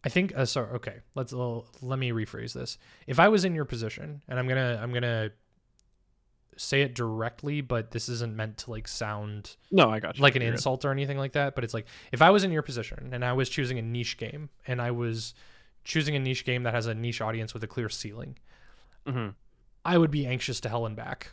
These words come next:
Speaker 1: about
Speaker 2: Oh,
Speaker 1: where,
Speaker 2: yeah,
Speaker 1: how
Speaker 2: for
Speaker 1: am I
Speaker 2: sure.
Speaker 1: growing and how, like, where's the ceiling? And yeah, I enjoy playing the game, but it's like, how, where, where can I actually take this? You know, and part of why I admire
Speaker 2: Yeah.
Speaker 1: what you're doing, and part, part of why, you know, I do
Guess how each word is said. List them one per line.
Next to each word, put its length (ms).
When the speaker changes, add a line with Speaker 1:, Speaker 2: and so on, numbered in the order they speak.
Speaker 1:
about 400
Speaker 2:
Oh, 120
Speaker 1:
where, 100
Speaker 2:
yeah, 80
Speaker 1:
how 160
Speaker 2:
for 40
Speaker 1:
am 80
I 60
Speaker 2:
sure. 80
Speaker 1:
growing 500
and 100
how, 200
like, 260
where's 300
the 80
ceiling? 540
And 300
yeah, 200
I 100
enjoy 260
playing 320
the 80
game, 380
but 100
it's 160
like, 220
how, 280
where, 360
where 180
can 140
I 20
actually 320
take 300
this? 320
You 80
know, 180
and 180
part 160
of 80
why 180
I 20
admire 340
Speaker 2:
Yeah. 60
Speaker 1:
what 100
you're 120
doing, 280
and 100
part, 300
part 160
of 80
why, 320
you 80
know, 220
I 80
do 500